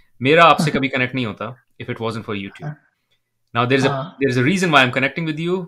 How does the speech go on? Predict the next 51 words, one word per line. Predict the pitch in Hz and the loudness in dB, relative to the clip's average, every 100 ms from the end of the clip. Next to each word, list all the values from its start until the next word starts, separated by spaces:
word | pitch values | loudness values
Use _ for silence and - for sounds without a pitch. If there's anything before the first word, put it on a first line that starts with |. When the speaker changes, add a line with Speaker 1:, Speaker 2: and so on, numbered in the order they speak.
| _ 127 | _ -2
Speaker 1:
but | 123 | 2
now | 131 135 | 4 2
I, | 117 - _ 127 | -2 -10 _ -6
I | 127 | -4
know | 120 117 | -4 -6
you, | 98 - _ 120 | -10 -16 _ -6
you | 120 | -4
know | 113 | -4
me | 110 | -6
as | 104 98 | -8 -2
well, | 127 151 147 | 0 0 -2
and | 120 | -6
we | 117 | -6
connected, | 123 127 143 127 | -6 -6 -6 -6
we | 120 | -6
share | - 117 | -4 -2
Speaker 2:
हाँ। | 113 | -2
Speaker 1:
ideas, | 117 120 | -2 -4
we | 113 107 | -6 -8
share | - 107 | -10 -12
thoughts। | 104 90 - _ _ _ _ _ _ _ _ _ _ _ _ | -14 -14 -16 _ _ _ _ _ _ _ _ _ _ _ _
इसी | 156 208 | -6 2
तरह | 180 160 | 4 4
जब | 151 143 | 4 2
मैं | 143 143 143 | 0 0 -2
कंट्रीब्यूट | 143 131 127 139 143 | -2 -4 -4 -6 -2
करता | 131 117 | -4 -2
हूँ | 131 | -2
when | 123 120 | -2 -2
I'm | 110 | 0
writing, | 120 123 156 160 _ _ _ _ _ _ - | -2 -2 -6 -8 _ _ _ _ _ _ 2
आप | 160 175 | 4 4
ये | 175 | 2
कह | 170 | 4
रहे | 170 | 6
हैं, | |
आपने | 160 165 | 6 4
मुझे | 185 165 | -2 -2
जितनी | - 196 | -6 -6
भी | 180 | 2
बात | 143 | 2
बताई | 135 143 | 2 0
वो | 151 139 | 2 0
I | 127 | 0
understood | 123 - 156 | -4 -6 -8
कि | - 139 - - | -4 -6 -6 -8
whatever | 127 143 180 | 0 0 0
is | 165 | -2
your | 135 135 | -4 -6
sense | 135 | -6
of | 127 | -8